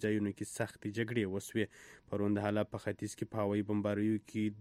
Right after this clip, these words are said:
دولس ولسي کسان ووژل شول او په هغه اوربند کې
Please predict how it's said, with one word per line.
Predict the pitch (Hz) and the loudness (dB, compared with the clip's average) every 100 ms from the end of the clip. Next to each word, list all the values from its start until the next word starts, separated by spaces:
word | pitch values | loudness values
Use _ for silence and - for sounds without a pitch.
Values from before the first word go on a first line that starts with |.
| - | 2
دولس | 131 123 107 - | 4 6 4 0
ولسي | 104 - - 107 | -4 -4 -4 -4
کسان | - 110 95 | -2 -2 0
ووژل | 98 98 107 101 | 0 0 0 -2
شول | - 131 - - - - | 2 2 0 -10 -10 2
او | 117 110 | 4 6
په | 120 | 4
هغه | 127 120 | 6 4
اوربند | 113 104 117 117 117 113 113 - - | 4 4 4 4 4 4 2 -2 -2
کې | 123 | 2